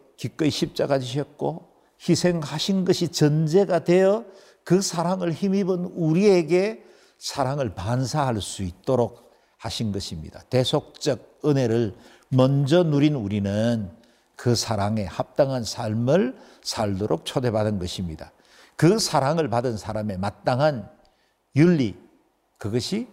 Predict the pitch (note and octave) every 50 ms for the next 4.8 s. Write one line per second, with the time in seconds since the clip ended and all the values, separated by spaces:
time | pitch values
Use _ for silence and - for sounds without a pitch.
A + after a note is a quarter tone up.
0 | _ _ _ _ _ _ _ _ _ _ _ _ _ - - - - G#2+ F#2 G2
1 | A2 C#3+ B2+ G#2 F2 E2 D#2+ D2+ - - - - _ _ _ _ - - C#3 C#3
2 | C#3 C#3 C#3+ C3+ B2 A2+ C3+ B2+ B2 A#2+ A#2+ A#2 - - - - _ _ _ _
3 | - - - - A2 G2+ G2+ G2+ F#2 F2+ E2+ D#2+ - _ _ _ _ _ _ _
4 | _ _ _ _ - B2 A#2 C#3 C3+ - D3 C#3+ C3+ A2+ F2+